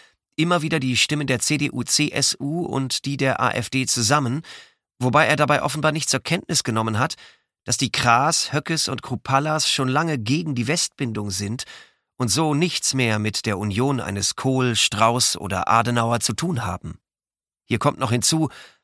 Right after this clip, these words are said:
dass das A-F-D-Vorstandsmitglied Krah die C D U als Volkspartei vernichten will.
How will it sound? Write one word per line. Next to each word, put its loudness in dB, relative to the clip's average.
dass 4
das 2
A-F-D-Vorstandsmitglied 0
Krah 6
die 2
C 2
D 2
U 0
als 2
Volkspartei 0
vernichten -2
will. -14